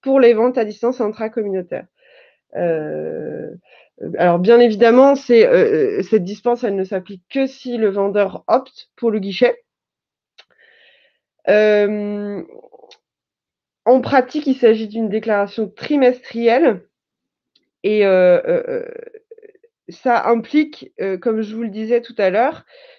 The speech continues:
que, euh, euh, en fait, les vendeurs qui auparavant avaient pris le soin de s'immatriculer dans l'État membre de destination pour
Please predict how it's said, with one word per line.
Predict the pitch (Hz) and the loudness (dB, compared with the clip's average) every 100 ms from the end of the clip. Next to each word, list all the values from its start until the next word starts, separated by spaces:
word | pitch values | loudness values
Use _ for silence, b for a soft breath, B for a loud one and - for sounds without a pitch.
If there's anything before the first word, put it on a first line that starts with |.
| _ | _
que, | - 269 269 - | -4 0 0 0
euh, | - 196 190 185 185 b b b _ - | -2 -2 -2 -6 -10 b b b _ -12
euh, | 185 180 175 170 165 160 202 - - _ _ _ _ _ _ _ _ - | -8 -6 -6 -6 -6 -6 -8 -12 -18 _ _ _ _ _ _ _ _ -6
en | 196 | 0
fait, | 233 226 | 2 2
les | 202 202 | 2 -2
vendeurs | 202 233 226 247 247 | 2 4 6 4 2
qui | - 208 | -4 -4
auparavant | - 202 233 214 220 214 233 240 247 | 0 2 2 2 2 2 2 4 2
avaient | - 190 185 | 0 -4 -4
pris | - 214 | -6 -14
le | |
soin | - 226 220 | -6 -4 -4
de | 180 | -6
s'immatriculer | 175 - 240 220 220 214 - 214 226 | -10 -8 -4 -4 -6 -14 -8 -2 0
dans | 196 | 0
l'État | 175 175 185 | -4 -2 -4
membre | 190 190 | -4 -6
de | 165 | -8
destination | 165 156 202 175 220 196 185 220 202 | -8 -4 -6 -4 0 0 0 -4 -6
pour | - | -8